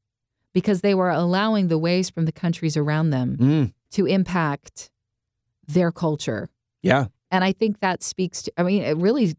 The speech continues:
Speaker 1: does speak to today. R-, relate that to our world today if we're not careful. Now, that doesn't mean Jesus said to be in the world, not of it. And there's a
Speaker 2: Mm-hmm.
Speaker 1: difference. He wants us to be in positions of being able to open the door and let's, let's fellowship and have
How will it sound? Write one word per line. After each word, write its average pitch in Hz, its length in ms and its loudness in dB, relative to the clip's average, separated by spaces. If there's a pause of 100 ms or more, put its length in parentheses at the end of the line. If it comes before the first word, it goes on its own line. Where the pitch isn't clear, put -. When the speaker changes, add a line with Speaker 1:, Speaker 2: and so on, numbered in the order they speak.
Speaker 1:
does 180 280 0
speak - 420 -4
to 180 120 0
today. 160 480 0 (100)
R-, 151 160 -6
relate 185 440 2
that 226 160 0
to 202 180 0
our 175 120 2
world 160 280 0
today 156 600 -2 (920)
if 220 220 0
we're 226 80 2
not 208 180 -2
careful. 247 320 -2
Now, 196 180 2
that 233 120 2
doesn't 254 260 0
mean 196 260 2
Jesus 277 360 0
said 226 340 0
to 185 60 -10
be 226 160 2
in 233 160 4
the 285 60 2
world, 143 320 2
not 220 160 0
of 156 200 -2
it. - 200 -8
And - 100 6
there's 208 160 6
a 254 60 4
Speaker 2:
Mm-hmm. - 80 -4
Speaker 1:
difference. 139 460 -2
He 196 140 2
wants 214 380 0
us 214 180 -2
to 196 100 0
be 185 180 -2
in 190 140 4
positions 170 560 0
of 147 200 -2
being 156 240 0
able 143 200 0
to - 160 -6
open 180 280 0
the 175 100 2
door 139 300 0
and 147 120 0
let's, 151 240 -2 (480)
let's 196 320 0
fellowship 185 720 -2
and 160 120 2
have 160 180 0